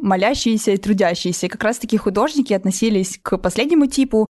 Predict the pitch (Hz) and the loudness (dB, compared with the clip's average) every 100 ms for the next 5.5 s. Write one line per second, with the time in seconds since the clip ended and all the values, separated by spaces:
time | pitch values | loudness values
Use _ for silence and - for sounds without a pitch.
0 | _ 196 202 208 208 190 196 277 240 196 | _ -2 0 2 2 2 2 2 2 0
1 | - 190 185 180 208 190 294 339 262 - | -2 0 2 0 -2 0 2 4 2 2
2 | 196 185 180 - - 175 - 185 180 180 | 0 2 2 -2 -4 -4 0 2 4 2
3 | 180 185 302 - 285 254 240 226 - 233 | 2 2 2 2 2 2 0 -2 2 2
4 | 220 220 214 196 196 196 - 202 190 202 | 2 0 0 2 2 0 -2 -2 2 2
5 | 208 196 185 180 | 2 2 2 0